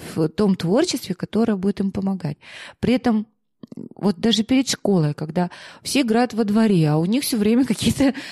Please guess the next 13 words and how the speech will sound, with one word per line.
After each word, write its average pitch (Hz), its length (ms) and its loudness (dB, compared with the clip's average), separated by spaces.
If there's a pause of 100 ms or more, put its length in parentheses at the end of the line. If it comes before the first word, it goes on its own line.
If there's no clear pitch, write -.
(120)
занятия. 185 500 2
Они 220 140 4
тоже 247 380 2
играли 196 320 2
во 151 100 -6
дворе, 147 360 -4
но 151 100 0
они 247 420 2
не 214 220 0
так 190 360 0
много 165 240 4
играли, 160 320 0
они, 190 240 0